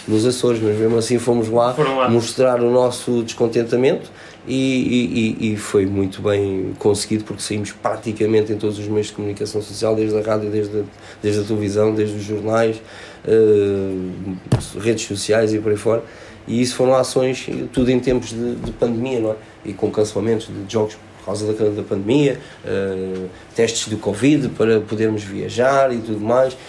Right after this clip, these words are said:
Speaker 1: E, e acho que, acho que nesse aspecto, até à data, eh, estamos, estamos no,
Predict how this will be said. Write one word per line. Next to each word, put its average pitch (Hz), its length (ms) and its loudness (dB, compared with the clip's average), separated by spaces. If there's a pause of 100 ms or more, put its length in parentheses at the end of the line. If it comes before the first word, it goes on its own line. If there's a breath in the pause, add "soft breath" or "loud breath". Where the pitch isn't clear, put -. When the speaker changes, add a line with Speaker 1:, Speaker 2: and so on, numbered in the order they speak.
(420 loud breath)
Speaker 1:
E, - 200 2
e 165 80 2
acho 160 220 0
que, - 220 -8
acho 143 200 0
que 143 60 2
nesse 139 260 2
aspecto, 123 520 -2
até 113 200 2
à 113 100 4
data, 117 380 2 (420 loud breath)
eh, 110 680 4
estamos, 104 320 -2
estamos 101 560 -4
no, 98 400 -6